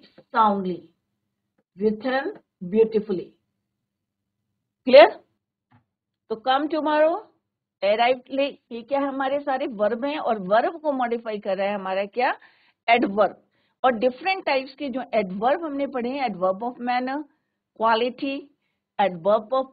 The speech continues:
place, adverb of time, जो वर्ड्स हमें क्या बताते हैं? प्लेस के बारे में बताते हैं। Where an action took place, that is your adverb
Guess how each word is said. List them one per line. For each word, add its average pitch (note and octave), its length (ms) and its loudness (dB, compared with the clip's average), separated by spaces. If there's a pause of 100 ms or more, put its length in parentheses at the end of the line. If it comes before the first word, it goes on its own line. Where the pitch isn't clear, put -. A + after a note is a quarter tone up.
place, C4+ 340 -2 (300)
adverb G3 360 0 (260)
of F4 220 0 (240)
time, B3 280 -2
जो A#3+ 340 -2
वर्ड्स C#4 380 0
हमें A3 420 -8
क्या G#3 200 -2
बताते G3 440 -4
हैं? G#3 360 -4 (360)
प्लेस D4+ 300 0
के C4+ 140 0
बारे G3 260 0
में F#3+ 160 -6
बताते E3+ 400 -4
हैं। A3+ 300 0
Where A#3 540 4
an A#3 400 2
action B3+ 340 -4
took D#4+ 240 -4 (200)
place, A3+ 380 2 (460)
that G3+ 220 2
is C#4+ 200 0
your A#3 380 2 (140)
adverb G3+ 440 -2